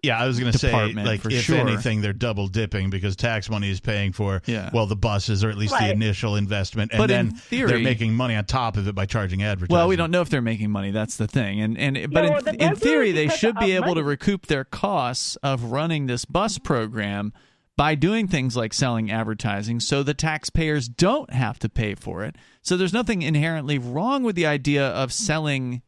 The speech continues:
Speaker 2: advertising. Of course, they are the government, and they, they, they just suck at everything that they do. So I'm sure that they're still in the, in the, uh, the red even after getting whatever ad revenue in.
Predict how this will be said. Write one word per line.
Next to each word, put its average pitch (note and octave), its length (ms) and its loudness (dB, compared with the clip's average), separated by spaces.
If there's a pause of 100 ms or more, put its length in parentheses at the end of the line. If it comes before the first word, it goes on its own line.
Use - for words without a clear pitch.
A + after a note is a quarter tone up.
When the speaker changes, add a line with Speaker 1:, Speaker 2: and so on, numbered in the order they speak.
Speaker 2:
advertising. A#2 960 -2 (260)
Of - 60 -20
course, F3+ 300 0 (400)
they F3+ 160 4
are F#3 140 4
the D#3+ 100 -2
government, E3 480 0
and C#3 160 -4
they, C3 140 0
they, C3 340 -4 (220)
they C3+ 140 2
just B2+ 360 -4
suck - 460 0
at B2+ 80 2
everything C3 340 0
that G#2+ 120 -4
they A#2 140 0
do. D3 320 0
So C3 160 0
I'm A#2+ 140 0
sure E3+ 240 0
that B2+ 80 -2
they're A#2 140 -2
still D#3+ 320 0
in B2+ 100 -2
the, G#2+ 240 0
in A#2 220 -2
the, G#2+ 240 -2
uh, G2+ 120 0
the G2 120 -4
red B2 400 0
even A#2+ 220 -2
after A2+ 300 -2
getting A2 260 -2
whatever A2 340 -2
ad C3+ 240 0
revenue G#2+ 440 -4
in. G2+ 200 -6